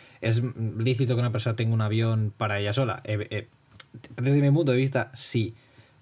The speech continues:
pero porque estamos entrando dentro de lo que es la libertad de cada, de cada individuo. Pero es, yo, yo creo que,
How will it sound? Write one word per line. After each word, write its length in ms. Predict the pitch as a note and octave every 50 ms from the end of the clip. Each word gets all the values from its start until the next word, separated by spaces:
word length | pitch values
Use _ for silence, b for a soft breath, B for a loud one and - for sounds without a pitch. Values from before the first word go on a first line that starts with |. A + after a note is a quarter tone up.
| _ - _
pero 640 | - A2 G#2+ G#2+ G#2 G2+ G2 F#2+ F#2 F#2 E2 F#2+ - b b b b _ _
porque 180 | A#2+ G#2+ G#2+
estamos 320 | A2 A2 - A2 A#2 B2 B2
entrando 380 | B2+ A#2 B2+ A#2+ A#2+ C3 C3
dentro 240 | B2 A#2 A2+ A#2 C3+
de 60 | C3
lo 60 | B2
que 60 | A2+ A2+
es 60 | A2
la 100 | B2+ B2
libertad 520 | A#2+ A2 G#2 G2 F#2+ A2 - - A#2+ B2+
de 120 | A2 G#2+ G2+
cada, 560 | - G2+ G2 G2 F#2+ F#2 F#2 F#2 F#2 G2 - b b b b b b b b b _ _ _ _
de 180 | - A2 G#2+ G#2
cada 480 | - G#2 G2+ G2+ G2 G2 F#2+ F#2+ G2
individuo. 720 | G2 G2+ G2 F#2+ G2+ G2+ G#2+ A2 G#2+ G#2 F#2 E2+ E2 - F#2+ - _ _ _ _ -
Pero 120 | - B2
es, 220 | B2 A2 B2+ A#2+ A2+
yo, 180 | A#2 A#2+ B2+
yo 200 | A#2+ B2 B2 B2
creo 280 | A#2 A#2 A#2 B2 C3+ B2
que, 320 | - B2 G#2+ G2 E2 -